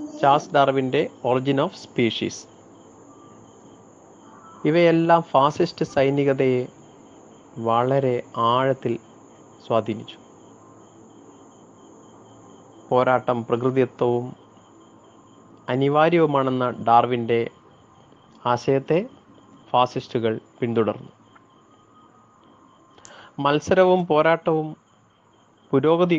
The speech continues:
ഉറപ്പുവരുത്തുമെന്ന് വിശ്വസിച്ച അവർ യുദ്ധത്തെ മഹത്വവൽക്കരിച്ചു. ലക്ഷ്യം നേടിയാലും ഇല്ലെങ്കിലും ഹിംസ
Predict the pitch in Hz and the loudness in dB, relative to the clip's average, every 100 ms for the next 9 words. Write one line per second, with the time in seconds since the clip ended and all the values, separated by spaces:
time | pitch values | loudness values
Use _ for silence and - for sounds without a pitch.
0 | 147 - 131 151 202 190 175 165 147 139 | -4 -2 0 2 2 2 2 0 0 0
1 | 123 - 131 - - 123 117 110 - - | 0 -2 -6 -8 -6 -2 0 0 -2 -12
2 | - - - - - - - - - 117 | -20 -20 -20 -20 -20 -20 -20 -20 -10 -6
3 | 110 120 - 151 262 - - - - - | -2 -2 0 -2 -4 -16 -20 -20 -20 -20
4 | - - 117 110 127 - 120 110 104 - | -20 -12 -8 -4 -2 0 0 0 -4 -6
5 | - - - - - - - - - - | -16 -20 -20 -20 -20 -20 -20 -20 -20 -20
6 | - - - - - - - - - - | -20 -20 -20 -20 -20 -20 -20 -20 -20 -20
7 | - - - - - - - - 147 151 | -20 -20 -20 -20 -20 -20 -20 0 0 2
8 | - 202 185 175 180 180 175 180 - 131 | 0 2 4 4 4 4 4 0 -2 2
9 | 151 147 113 107 - - - - - - | 2 2 0 -4 -10 -20 -20 -20 -20 -20
10 | - - - - - - - - - - | -20 -20 -20 -20 -20 -20 -20 -20 -14 -4
11 | 123 131 | -4 -2